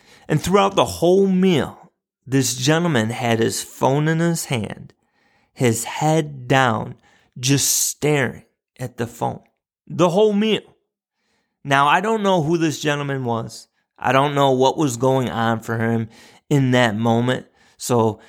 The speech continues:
it's not right for me to judge. But what I do know is a young child ate a meal in silence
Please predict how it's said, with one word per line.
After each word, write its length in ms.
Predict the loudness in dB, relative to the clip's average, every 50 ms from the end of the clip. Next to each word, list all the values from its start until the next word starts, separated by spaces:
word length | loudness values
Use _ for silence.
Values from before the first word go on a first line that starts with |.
| _ _
it's 180 | -10 -8 -4 0
not 220 | 2 2 2 2
right 200 | 2 2 2 2
for 140 | 0 -2 -6
me 180 | -2 -2 -2 -2
to 100 | -2 -4
judge. 580 | -6 -4 -4 -4 -4 -4 -6 -6 -8 -14 -16 -18 _ _ _ _ _ _ _ _ _ _ _ _ _ _ _ _ _ -8
But 220 | -2 2 2 2
what 220 | 4 2 2 2 2
I 160 | 2 0 0
do 400 | -2 -4 -2 0 0 2 0 0
know 300 | -4 -8 -10 -14 -18 _ _ _ _ _ _ _ _ _ _ _ _ _ -4
is 260 | 0 0 0 0 0
a 60 | 0
young 400 | 0 2 2 2 2 2 2 -2
child 640 | -4 -4 -2 -2 0 0 0 -2 -4 -4 -6 -8 -10 -14 _ _ _ _ _ _ _ _ 0
ate 200 | 2 2 4 4
a 60 | 2
meal 320 | 2 4 4 4 4 2
in 80 | 0 0
silence 920 | -2 -2 -2 -2 -2 -4 -4 -6 -8 -10 -14 -18 -20 -20 -16 -16 -16 -16